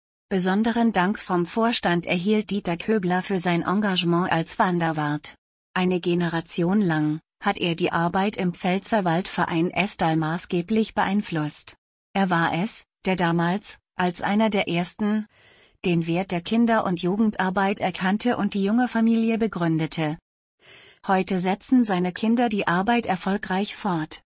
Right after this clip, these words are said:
Zusammen mit Alfred Kuhn wurde mit ihm die ersten Mehrtageswanderungen angeboten. Auch heute noch ein voller Erfolg im Programm. Als aktiver Hüttendienstler war er eine tragende Säule und in der Vorstandsarbeit unentbehrlich.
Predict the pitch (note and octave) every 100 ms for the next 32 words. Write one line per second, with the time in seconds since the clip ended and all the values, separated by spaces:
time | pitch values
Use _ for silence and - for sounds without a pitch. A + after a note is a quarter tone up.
0 | _ _ - A#3 G3+ G3 A#3 B3 G#3+ -
1 | F3 G#3 - A#3 A#3 - F#3 F3+ G3+ G#3
2 | G3 A#3+ G#3 F3+ F#3 F#3+ G3 F3 F3+ A3
3 | - F#3 E3+ F3 F3 F3+ G3 - D#3 E3
4 | F3 F3+ A3 A3+ A3+ G#3 G3+ F#3+ D#3+ D3+
5 | - D#3 D3+ D3+ _ _ _ - F3+ -
6 | F3+ F#3 A3+ A3 F#3+ F#3+ G#3+ A3 - G3
7 | G3 - E3+ F#3 F3+ G#3 E3+ F3 - D#3+
8 | D#3 D3+ D3 D#3 _ _ _ _ _ -
9 | - - - - E3+ E3+ - - - B3
10 | A#3+ A#3 G3 G3 A#3 G3+ G3 G3 - A3
11 | G3 F3+ - G#3 F#3 F#3 F#3+ - F#3 F#3
12 | F#3+ E3+ E3+ D#3+ F3 G3 - F#3 G3 A3
13 | A3 - A3 A3 - E3+ - F#3 F#3+ G3
14 | G3+ - G3 E3+ E3 - E3 D#3 D#3 -
15 | -